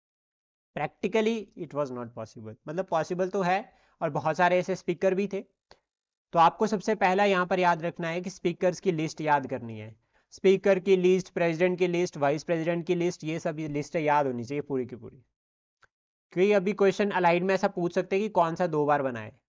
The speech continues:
कौन सा स्पीकर है जो अनअपोज्ड स्पीकर बना है, जिसका ऑब्जेक्शन ही किसी ने नहीं किया, कौन सा वाइस प्रेसिडेंट, प्रेसिडेंट इस तरह से बना है, तो ये सब याद कर सकते हैं, ये सब इंपॉर्टेंट होते हैं, फैक्ट है ये, पढ़ने पड़ेंगे।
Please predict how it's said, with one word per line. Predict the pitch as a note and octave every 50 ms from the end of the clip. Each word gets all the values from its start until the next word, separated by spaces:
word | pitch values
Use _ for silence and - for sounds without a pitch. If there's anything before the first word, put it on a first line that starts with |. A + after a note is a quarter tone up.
| _ _ _ _ _ _ _ _ _ _ _ _ _ _ _ _ _ _
कौन | - E3 E3+ F3+ F#3+
सा | F#3 G#3+
स्पीकर | G3+ - - G3 F#3 D#3+ G3 F#3+
है | G3
जो | F#3+ G#3
अनअपोज्ड | - - F3 F3+ F3 F#3 F3+ F#3+ F#3+ F#3+ G3+ F#3+ E3+ G3
स्पीकर | F#3 - - E3+ C#3 - D3+
बना | C3+ C#3 C3 B2+
है, | A#2+ A#2+ A#2+ A#2+ - -
जिसका | C#3+ C3+ - - G3
ऑब्जेक्शन | F#3 F3+ D3+ E3 D#3 - - F3+ F3+
ही | F3+
किसी | E3 D#3+ - E3
ने | D#3 D#3
नहीं | D3+ D3+ C#3
किया, | C#3 C#3 B2+ C3 C#3+ _ _ _ _ _ _ _ _ -
कौन | F3 F3+ F#3+ F#3
सा | G3+ G#3
वाइस | F#3+ F#3 F3 F#3 F3
प्रेसिडेंट, | - F#3 F3+ E3 D#3+ F#3 F#3 F3
प्रेसिडेंट | D#3+ E3+ D#3+ D3 D3+ E3+ E3+
इस | E3+ D#3 -
तरह | F3 D#3+ D#3
से | D#3 E3+
बना | D#3 D3+ C#3 C#3
है, | C3+ C#3+
तो | - - F#3
ये | E3+ F3 F#3
सब | - G3+ F3 D#3+
याद | E3 D3+ D3 C3+ -
कर | C#3+ B2+
सकते | - - A#2+ - - A2
हैं, | G#2+ G#2 G#2+ -
ये | C3+ D3+ E3
सब | D#3+ - F#3 D#3+
इंपॉर्टेंट | E3+ D#3+ D3 D#3 D#3 D3 C#3 D3 C#3+ B2+
होते | A#2+ - - -
हैं, | - - _ _ _ -
फैक्ट | D#3+ D#3 D#3 - -
है | E3+ E3+
ये, | F3 F#3
पढ़ने | F#3+ - D3+ C3+ C3+ C3
पड़ेंगे। | B2 B2 A2 G#2+ G#2+ G#2 -